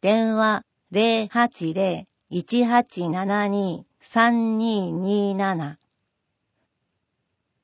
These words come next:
会員募集。シルバースイミングクラブ。六十歳以上のゆっくり水泳。電話、二四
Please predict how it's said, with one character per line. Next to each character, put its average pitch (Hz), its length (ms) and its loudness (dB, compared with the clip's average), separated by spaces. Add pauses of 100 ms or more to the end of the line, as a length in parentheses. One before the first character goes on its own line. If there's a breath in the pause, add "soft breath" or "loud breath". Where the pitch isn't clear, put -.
(440)
会 226 280 0
員 220 420 2
募 208 180 0
集。 185 400 -2 (1200)
シ 240 160 -2
ル 240 160 0
バ 226 240 6
ー - 20 0
ス 208 160 -4
イ 226 160 2
ミ 226 200 2
ン 220 100 0
グ 220 160 0
ク 214 120 -2
ラ 180 240 2
ブ。 151 300 -12 (840)
六 180 280 0
十 240 180 0
歳 220 440 -2
以 202 60 -8
上 175 460 0
の - 340 -10
ゆ 214 120 -6
っ - 40 -8 (180)
く 254 140 0
り 202 180 0
水 180 400 -2
泳。 170 340 -2 (520)
電 220 360 2
話、 214 280 0 (280)
二 220 340 2
四 202 400 0